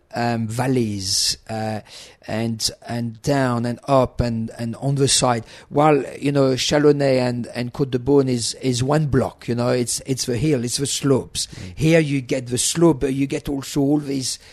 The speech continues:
Speaker 1: little corners, you know, and, and, and you got a little village, uh, around there as well with, like, the garden in the front. So it's,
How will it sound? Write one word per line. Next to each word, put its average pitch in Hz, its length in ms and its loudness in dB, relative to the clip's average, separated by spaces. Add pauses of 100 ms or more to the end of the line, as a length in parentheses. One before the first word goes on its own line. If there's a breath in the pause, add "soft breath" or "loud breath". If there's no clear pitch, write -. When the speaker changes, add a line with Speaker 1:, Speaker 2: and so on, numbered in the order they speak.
(140 loud breath)
Speaker 1:
little 139 280 0 (100)
corners, 160 680 2
you 127 60 0
know, 147 200 4 (360 loud breath)
and, 156 140 4
and, 160 340 4
and 165 240 0
you 170 60 2
got 156 240 8
a - 20 6
little 160 300 4
village, 139 760 2 (100)
uh, 120 320 -6
around 139 380 2
there 131 180 2
as 123 220 -2
well 147 240 4
with, 123 180 0
like, 123 300 -2
the 120 160 -6
garden 139 520 0
in 117 80 -2
the 117 120 -4
front. 143 300 0
So 151 100 4
it's, 151 260 2